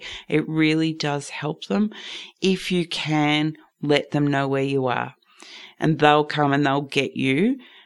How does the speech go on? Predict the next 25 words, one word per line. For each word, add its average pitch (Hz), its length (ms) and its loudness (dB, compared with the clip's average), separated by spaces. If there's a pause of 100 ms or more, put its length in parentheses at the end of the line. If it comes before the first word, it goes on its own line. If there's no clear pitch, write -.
(140)
um, 139 320 0
and 151 140 4
get 131 200 2
you 135 80 -2
back 127 240 -4
to 139 120 -4
a 139 60 -2
safe 131 320 -6
spot. 123 440 -6 (280)
And 151 120 2
that's, - 300 -2 (140)
like, 147 300 2
that's 160 300 0
really, 156 440 0
really 139 320 2
important, 135 760 0
that 156 320 0 (560)
not 170 380 4
knowing 156 760 2 (260)
where 139 200 -2
somebody 151 480 0
that - 180 -4
you 147 160 -2
love 143 440 -2
is, 135 560 0